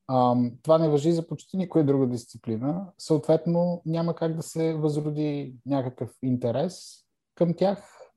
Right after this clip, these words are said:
и липсата на интерес води и до липса на качество, в крайна сметка. Значи, това е едно от,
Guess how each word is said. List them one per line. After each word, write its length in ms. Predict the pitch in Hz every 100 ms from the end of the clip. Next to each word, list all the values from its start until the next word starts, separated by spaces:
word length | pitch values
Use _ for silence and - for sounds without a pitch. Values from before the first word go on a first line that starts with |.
| -
и 440 | 180 190 190 175 - -
липсата 420 | 156 170 - 143
на 80 | 127
интерес 480 | 120 131 151 170 -
води 280 | 170 160 156
и 60 |
до 140 | 160 147
липса 260 | 131 -
на 280 | 147 147 160
качество, 540 | - 110 - - 90 95
в 80 |
крайна 280 | - 95 92
сметка. 460 | - 87 - _ - _ -
Значи, 220 | 117 -
това 140 | - 123
е 40 |
едно 220 | 123 123
от, 180 | 123 -